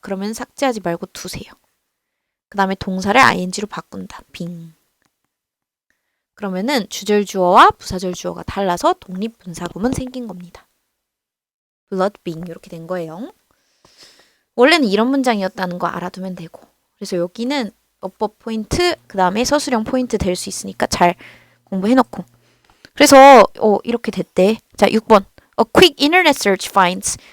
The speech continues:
빠른 인터넷 서치, 인터넷 서칭이 finds, 찾습니다. More than five million websites. 오, 이런 거 조심해야지. 내용 일치일 때 more than이 내용 일치에서 많이 나오는데. 자, 빠른 인터넷 서칭이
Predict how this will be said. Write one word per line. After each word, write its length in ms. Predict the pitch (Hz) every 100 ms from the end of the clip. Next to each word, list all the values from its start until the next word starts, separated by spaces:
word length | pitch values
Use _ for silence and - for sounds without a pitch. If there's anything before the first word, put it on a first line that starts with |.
| - _
빠른 440 | 349 403 294 285 226
인터넷 380 | 214 247 285
서치, 400 | 262 262 - -
인터넷 300 | 185 208 233
서칭이 480 | 220 226 - 226 277
finds, 500 | 220 - 247 233 - -
찾습니다. 640 | - 349 392 277 202 214 _
More 220 | 190 202 233
than 220 | 208 202
five 380 | - 202 202 -
million 500 | 185 185 226 202 165
websites. 640 | 160 - - - - - -
오, 460 | 190 214 262 269 196 -
이런 180 | 277 269
거 60 |
조심해야지. 720 | 208 180 220 180 180 - 165
내용 240 | 160 165 185
일치일 340 | 165 - -
때 120 | - 156
more 360 | - 180 208 208
than이 420 | 185 170 165 165 _ _ _ _
내용 220 | 190 185 202
일치에서 280 | 202 180 -
많이 200 | 170 180
나오는데. 480 | 175 170 175 240 - _ _ _ _ _ _ _ _ _ _ _ _ _ _ _ _ _ _ _ _ _ _ _ _ _ _ -
자, 120 | - -
빠른 280 | 285 339 285
인터넷 420 | 294 294 339 302
서칭이 600 | - - - 226 269